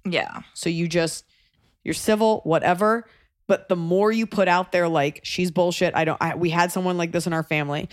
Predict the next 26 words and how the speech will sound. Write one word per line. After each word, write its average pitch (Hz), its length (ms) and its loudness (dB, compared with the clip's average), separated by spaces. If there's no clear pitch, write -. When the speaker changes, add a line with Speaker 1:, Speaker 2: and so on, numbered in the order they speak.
Speaker 2:
And 180 200 0
my 180 160 4
thing 190 200 0
was 190 140 0
like, 170 180 0
"Look, 214 280 2
as 175 100 0
long 175 240 2
as 190 80 0
she's 180 220 -4
cool 196 300 0
to 190 140 -2
the 170 120 0
guy 165 300 4
in 208 180 0
our 208 100 0
family, 220 380 -2
it's - 100 -8
fine." 208 380 0
But 185 300 2
I 170 120 4
just, 165 160 0
my, 165 360 0
my, 175 280 2
my 165 480 0
van-, 165 600 -4